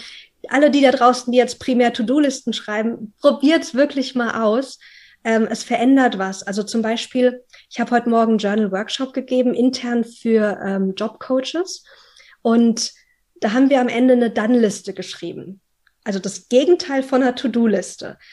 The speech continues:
Und da schreibst du auf, was habe ich heute alles gemacht? Oder für die Woche, was habe ich diese Woche alles gemacht? Und dann haben, haben die, haben die sich alles aufgeschrieben. Und dann habe ich gefragt, „Ja, wie fühlst du dich denn danach?“ Wir haben das nur drei Minuten gemacht. Und die eine so,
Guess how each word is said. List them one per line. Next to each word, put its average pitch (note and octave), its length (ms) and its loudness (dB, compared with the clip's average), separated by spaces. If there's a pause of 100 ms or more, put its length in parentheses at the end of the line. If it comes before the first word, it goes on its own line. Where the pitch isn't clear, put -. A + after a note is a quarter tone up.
(160)
Und G#3+ 100 -2
da G#3 60 2
schreibst B3 440 -4
du C4 80 2
auf, A3+ 520 2
was A#3 520 -8
habe A#3+ 260 -2
ich - 240 -4
heute A3 340 0
alles G3 260 -4
gemacht? F3+ 320 -8
Oder G3 140 -4
für G3 120 -10
die G3 120 -2
Woche, A3+ 240 -2
was G3 120 -10
habe A#3 120 -2
ich A3 60 -6
diese G#3+ 260 0
Woche G#3+ 200 -4
alles G3 280 -6
gemacht? F3+ 480 -10 (720)
Und A#3+ 100 0
dann A3 140 4
haben, C4+ 280 2
haben B3+ 140 2
die, C4 220 4
haben A#3 160 -2
die A3+ 80 -2
sich G3+ 220 -6
alles G3 200 -6
aufgeschrieben. C4 800 -2
Und A#3 140 -6
dann A3 100 0
habe A#3+ 100 0
ich A#3 60 -4
gefragt, A#3 320 -8
„Ja, A3 160 0
wie G#3+ 60 -6
fühlst E4+ 460 4
du E4 60 0
dich A#3 160 -2
denn G#3+ 140 -4
danach?“ F#3 480 -4
Wir G3+ 100 -6
haben B3 100 2
das C4 140 0
nur A#3+ 100 2
drei A#3 280 0
Minuten B3 440 2
gemacht. F3 440 -12 (720)
Und A3+ 160 4
die A#3+ 80 2
eine B3 220 6
so, A3 400 2